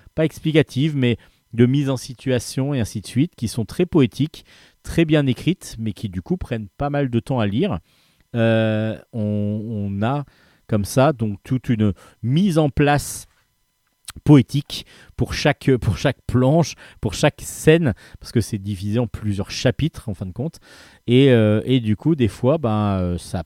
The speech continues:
peut peser pour certains. Maintenant, moi j'ai trouvé ça très agréable à lire, et puis ben, après on est subjugué par le dessin de Tiburce Auger. Tiburce Auger avec un dessin reconnaissable parmi, euh, tous,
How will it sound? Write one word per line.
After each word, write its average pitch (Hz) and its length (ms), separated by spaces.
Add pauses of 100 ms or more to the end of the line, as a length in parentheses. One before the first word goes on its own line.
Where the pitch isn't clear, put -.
peut 120 360 (140)
peser 113 380
pour - 180
certains. 170 380
Maintenant, 113 420 (380)
moi 107 100
j'ai 107 80
trouvé 104 180
ça 101 160
très 127 280
agréable 107 420
à 95 80
lire, 104 400 (540)
et 101 100
puis 123 240
ben, 98 160
après 90 280
on 117 140
est 113 200
subjugué 101 540
par 131 260
le 107 80
dessin 104 320
de 127 40
Tiburce 127 440
Auger. 147 260 (340)
Tiburce 123 440
Auger 117 320
avec 101 240
un 101 80
dessin 101 400
reconnaissable 113 760
parmi, 101 380
euh, 85 220 (360)
tous, - 420